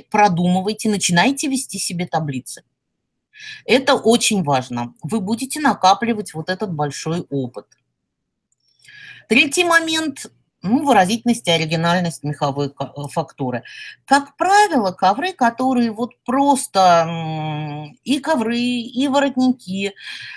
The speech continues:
которые вот просто имитируют какой-то там кусочек овечьего меха. Ну, вы знаете, что овчина, мутон далеко не самый дорогой мех.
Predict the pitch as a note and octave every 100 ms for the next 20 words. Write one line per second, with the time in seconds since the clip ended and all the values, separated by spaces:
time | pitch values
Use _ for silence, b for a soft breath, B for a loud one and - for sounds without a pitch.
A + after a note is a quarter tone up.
0 | B - A3 C4 C4 B3+ A3+ B3 F4 F#4+
1 | - C4+ A#3+ A#3 G3 E3 E3 - - D#3
2 | D#3+ - C3+ D3 - D4 - - F#3+ G3+
3 | G#3+ G3+ F3 D3+ C3+ A3 C#4+ C#4 F#3 D#3+
4 | - - B3 C#4+ - - F4+ B3 A3 -
5 | E4 C#4 - G3+ A3+ B3 B3+ A3 E3 D3+
6 | B2 B3 B3 A#3+ B2 B2+ -